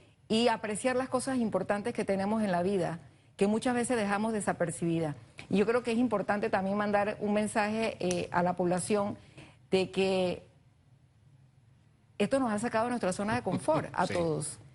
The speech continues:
Speaker 1: Pero ¿cómo poderlo sobrellevar de la mejor manera? Con creatividad, con un programa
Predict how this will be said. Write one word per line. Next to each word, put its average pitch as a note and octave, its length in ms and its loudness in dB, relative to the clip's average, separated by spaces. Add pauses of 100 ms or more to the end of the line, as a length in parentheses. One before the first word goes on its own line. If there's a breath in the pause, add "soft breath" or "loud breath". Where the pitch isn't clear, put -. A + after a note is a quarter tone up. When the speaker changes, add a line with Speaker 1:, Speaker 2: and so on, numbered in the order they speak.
(300 loud breath)
Speaker 1:
Pero B3 220 4
¿cómo D#4+ 260 0
poderlo B3+ 320 0
sobrellevar A3 520 0
de B3+ 80 -2
la A3 120 0
mejor G#3 280 -2
manera? C4 460 -2 (400)
Con C#4 180 4
creatividad, G3 720 0 (540)
con C4 180 4
un C#4 140 2
programa G3+ 680 -2